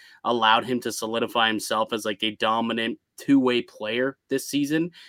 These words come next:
and that's what I think will put him in that conversation to just nudge him a little bit past Connor McDavid this year, um, for that Hart Trophy. He just kinda turned into a bit of a different beast, a different animal at this point in the season.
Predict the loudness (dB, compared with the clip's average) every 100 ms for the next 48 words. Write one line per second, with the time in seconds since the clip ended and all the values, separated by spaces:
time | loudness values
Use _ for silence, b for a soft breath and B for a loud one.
0 | B -2 0 0 -2 4 4 4 -2 0
1 | 0 0 -6 -6 -6 -8 -10 -2 0 0
2 | -2 -4 -2 -4 -4 -4 -6 -6 -8 -10
3 | -6 -8 -4 -2 2 2 2 0 2 2
4 | 4 6 6 4 2 0 0 -6 B B
5 | B B 4 4 2 0 2 2 2 -2
6 | -2 -2 -2 0 2 2 -2 b b 0
7 | 2 2 -2 -2 -2 -2 0 -2 -2 -6
8 | -6 -6 -8 -6 -10 -2 -2 -2 -4 -4
9 | -4 -8 -6 -4 -6 -8 b b -10 0
10 | 0 0 -4 -2 -2 0 -4 -6 -6 -6
11 | -6 -10 -14 _ -6 -4 -6 -4 -4 -4
12 | -4 -6 -6 -8 -8 -8 -8 -8 -8 -6
13 | -4 -6